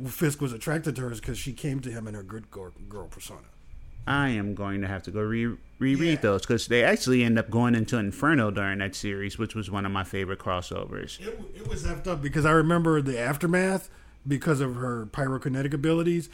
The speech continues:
Speaker 1: His entire office was still, like, smoldering,
Speaker 2: Mm-hmm.
Speaker 1: and you see him putting his clothes on and everything, and it's
Speaker 2: Yeah, I
Speaker 1: like,
Speaker 2: remember that scene.
Speaker 1: "Holy shit!"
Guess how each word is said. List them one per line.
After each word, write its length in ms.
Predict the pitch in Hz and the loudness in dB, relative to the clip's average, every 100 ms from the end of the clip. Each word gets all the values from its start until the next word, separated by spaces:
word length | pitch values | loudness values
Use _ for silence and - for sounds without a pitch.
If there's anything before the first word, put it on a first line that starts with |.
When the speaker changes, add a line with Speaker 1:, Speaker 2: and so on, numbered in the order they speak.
| - - | -20 2
Speaker 1:
His 220 | 185 160 | 4 6
entire 500 | 143 - 147 151 127 | 4 2 0 2 2
office 400 | 117 127 156 143 | 0 0 0 2
was 140 | 143 | 0
still, 300 | - 160 151 | 0 2 2
like, 260 | 143 143 120 - - | 2 0 -4 -10 -16
smoldering, 760 | - - 139 147 165 180 180 180 - - | -8 -2 2 2 2 2 2 0 -4 -12
Speaker 2:
Mm-hmm. 120 | 127 | -4
Speaker 1:
and 100 | 151 | 0
you 80 | 156 | 0
see 380 | 143 170 165 151 | 2 4 4 6
him 240 | 156 127 | 4 2
putting 260 | - 156 143 | 2 2 2
his 140 | 127 | 0
clothes 340 | 123 135 131 143 | -2 -2 0 0
on 160 | 151 | 0
and 100 | 156 | 0
everything, 400 | 156 160 170 175 | 0 -2 -2 0
and 60 | 165 | 0
it's 140 | 151 135 | -2 -2
Speaker 2:
Yeah, 60 | |
I 40 | 139 | -2
Speaker 1:
like, 80 | 131 | -2
Speaker 2:
remember 220 | 135 - | -6 -10
that 160 | - - | -12 -10
scene. 100 | - | 4
Speaker 1:
"Holy 380 | 262 339 311 | 6 6 6
shit!" 560 | 262 - - 339 - - | 4 0 -4 -4 -4 -8